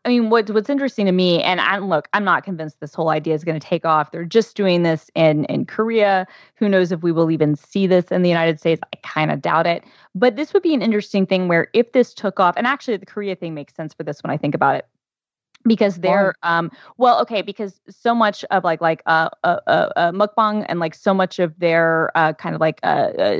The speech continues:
Speaker 1: uh, streaming apps, people use their phones with vertical video. So you could kind of conceive of a way where if people are wanting to tune into that type of content, then you wanna see it vertically. Um, but what would be interesting if this did take off would be if you would just see, like, content creators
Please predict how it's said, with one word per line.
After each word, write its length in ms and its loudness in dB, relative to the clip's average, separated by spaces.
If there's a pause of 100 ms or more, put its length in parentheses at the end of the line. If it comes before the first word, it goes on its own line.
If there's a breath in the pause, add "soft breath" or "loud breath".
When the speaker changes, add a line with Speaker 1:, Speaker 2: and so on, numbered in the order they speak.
Speaker 1:
uh, 80 -2
streaming 440 0
apps, 480 -2
people 240 0
use 200 0
their 140 2
phones 260 2
with 120 -2
vertical 300 2
video. 480 0 (340 soft breath)
So 140 -4
you 140 2
could 160 0
kind 160 0
of 80 0
conceive 320 -4
of 100 -8
a 60 0
way 220 2
where 200 0
if 80 -2
people 220 -2
are 20 2
wanting 240 0
to 100 2
tune 280 -2
into 240 2
that 180 2
type 180 -2
of 140 -4
content, 680 -2
then 180 -2
you 140 2
wanna 200 2
see 220 -4
it 100 -2
vertically. 540 0 (460 loud breath)
Um, 360 0
but 240 2 (120)
what 240 4
would 80 -2
be 100 -8
interesting 360 -2
if 80 -8
this 180 -6
did 180 -4
take 240 -4
off 280 2
would 140 -4
be 220 -2
if 160 -6
you 140 -4
would 160 -2
just 180 -12
see, 220 0
like, 160 0
content 340 0
creators 600 0